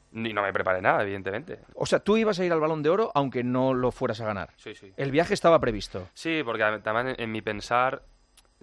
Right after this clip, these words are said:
Speaker 1: pues, es verdad que tengo el tema de la lesión y dije, "Hostia, tampoco está-, estoy justo en ese tramo en el que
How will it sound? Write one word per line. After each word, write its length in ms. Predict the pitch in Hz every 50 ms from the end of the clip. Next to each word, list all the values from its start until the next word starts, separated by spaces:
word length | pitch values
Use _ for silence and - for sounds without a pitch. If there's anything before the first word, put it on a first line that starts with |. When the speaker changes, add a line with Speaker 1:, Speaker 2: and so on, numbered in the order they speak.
| - - _
Speaker 1:
pues, 180 | - - -
es 120 | - 110 110
verdad 180 | 110 113 117
que 60 | 113 110
tengo 200 | 110 110 110 107
el 100 | 110 104
tema 180 | - 113 110 110
de 60 | 107 107
la 60 | 104
lesión 500 | 101 101 - - 123 131 139 143 147 139
y 300 | 107 104 101 101 101 101
dije, 400 | 101 101 - - 104 98 98 98
"Hostia, 300 | 95 95 - - 101 92
tampoco 580 | 95 92 87 95 95 101 101 98 98 98 98 90
está-, 280 | 101 - - - 113
estoy 360 | 120 - - - - 123 120 117
justo 340 | - - 127 - - -
en 60 | 117 113
ese 160 | - - 113
tramo 300 | 98 117 113 113 113 113
en 60 | 110
el 100 | 110 101
que 260 | - 113 110 110 107